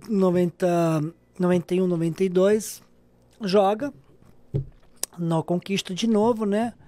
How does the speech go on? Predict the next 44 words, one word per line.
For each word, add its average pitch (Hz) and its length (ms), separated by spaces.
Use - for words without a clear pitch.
Mas 208 160
noventa 196 300
e 202 40
dois 185 200
chega 185 320
o - 20
embargo 190 420
e 196 60
tudo, 175 380
então 185 240
a 175 40
gente 175 280
não 185 120
joga 175 320
mais 180 200
jogos. 160 340
Então, 165 340
fica 190 500
noventa 175 380
e 185 40
dois, 175 280
noventa 170 220
e - 40
três 175 200
sem 180 120
jogar, 202 400
noventa 175 320
e - 40
três, 175 220
noventa 170 280
e - 20
quatro 170 320
sem 175 220
jogar, 202 480
noventa 214 480
e 220 60
quatro, 220 360
noventa 202 300
e 180 40
cinco 190 340
sem 214 340
jogar, 220 460
três 214 420
anos, 196 460